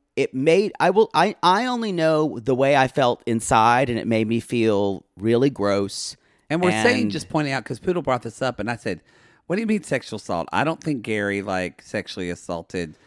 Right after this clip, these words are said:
Speaker 1: And I said,
Speaker 2: Ashley." He
Speaker 1: No,
Speaker 2: went, "No,
Speaker 1: Ashley
Speaker 2: Ashley."
Speaker 1: assaulted
Speaker 2: And so
Speaker 1: Gary.
Speaker 2: that's my own sexism of, "I didn't even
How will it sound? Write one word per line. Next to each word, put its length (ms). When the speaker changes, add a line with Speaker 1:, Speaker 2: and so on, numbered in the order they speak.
Speaker 1:
And 120
I 120
said, 240
Speaker 2:
Ashley." 260
He 60
Speaker 1:
No, 200
Speaker 2:
went, 100
"No, 280
Speaker 1:
Ashley 80
Speaker 2:
Ashley." 160
Speaker 1:
assaulted 360
Speaker 2:
And 100
so 180
Speaker 1:
Gary. 120
Speaker 2:
that's 240
my 220
own 180
sexism 520
of, 100
"I 120
didn't 180
even 180